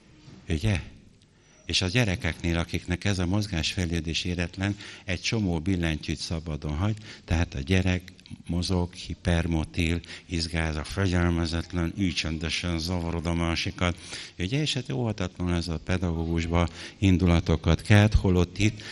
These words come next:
arról van szó, hogy idegéletlen. Miért kell ennek a nyomorult mozgásnak megérnie? Miért kell? Miért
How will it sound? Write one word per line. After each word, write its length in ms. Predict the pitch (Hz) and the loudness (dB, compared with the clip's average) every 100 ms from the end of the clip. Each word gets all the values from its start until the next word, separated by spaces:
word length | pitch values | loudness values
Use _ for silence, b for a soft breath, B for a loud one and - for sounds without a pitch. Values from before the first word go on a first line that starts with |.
| B B | B B
arról 340 | 80 87 104 | 2 2 4
van 160 | 101 98 | 4 2
szó, 160 | - | 2
hogy 140 | 82 95 | 0 0
idegéletlen. 760 | 92 85 85 87 80 - 78 | 0 0 2 2 0 0 0
Miért 360 | 87 156 147 - | 4 6 6 4
kell 240 | - 73 | 2 0
ennek 440 | 80 104 95 85 - | 2 2 2 0 -4
a 40 | |
nyomorult 600 | 71 101 104 82 71 - | 2 4 4 2 -2 -2
mozgásnak 720 | 78 90 87 80 - 73 - | 0 0 2 2 2 -2 0
megérnie? 760 | 82 87 76 76 71 73 67 - B B | 0 2 0 -2 -2 -2 -2 -6 B B
Miért 560 | 90 127 156 127 85 - | 8 10 10 8 6 2
kell? 300 | - 82 78 | 0 0 2
Miért 400 | 104 139 110 | 6 8 6